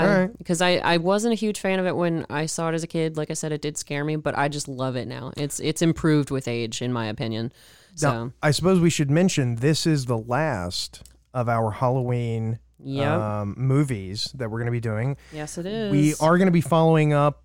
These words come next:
Speaker 1: uh, we've got a few episodes, uh, that are not Halloween,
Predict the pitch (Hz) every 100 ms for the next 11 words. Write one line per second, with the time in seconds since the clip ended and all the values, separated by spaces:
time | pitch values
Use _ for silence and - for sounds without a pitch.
0 | - 143 139 139 135 139 135 123 147 127
1 | 120 - 180 190 185 180 - 156 147 156
2 | 156 143 - 123 123 123 123 117 110 143
3 | 190 175 135 107 92 90 143